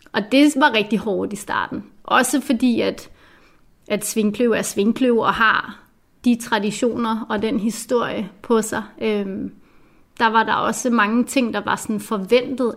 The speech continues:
af mig. Øh, jeg blev ligesom sat ind i sådan en rolle, at, jamen, vi plejer og,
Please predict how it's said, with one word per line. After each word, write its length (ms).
af 120
mig. 140
Øh, 60
jeg 100
blev 120
ligesom 340
sat 320
ind 220
i 40
sådan 180
en 80
rolle, 420
at, 240
jamen, 200
vi 80
plejer 560
og, 300